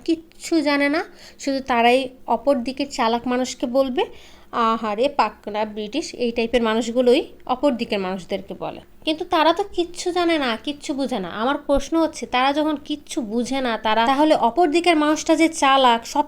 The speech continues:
কিছু বুঝে, সব কিছু শিয়ানা, পাকনা, তাহলে সেটা কি করে বুঝে বোকা মানুষরা?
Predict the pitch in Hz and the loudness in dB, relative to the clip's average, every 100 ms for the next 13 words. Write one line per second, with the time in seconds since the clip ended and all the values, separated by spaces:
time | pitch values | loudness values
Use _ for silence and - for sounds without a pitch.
0 | - 330 311 220 240 262 262 233 214 - | -2 -2 -2 -2 -2 0 4 4 4 -4
1 | 277 - 277 262 - 254 247 240 220 254 | -8 -8 -8 -6 -2 0 2 2 0 0
2 | 254 262 226 - - - - 311 320 320 | -2 -2 -4 -6 -20 -12 0 2 2 0
3 | 277 349 339 349 349 311 320 330 392 269 | 2 4 4 4 4 4 2 0 0 0
4 | 294 285 294 285 - | 0 0 -2 -4 -4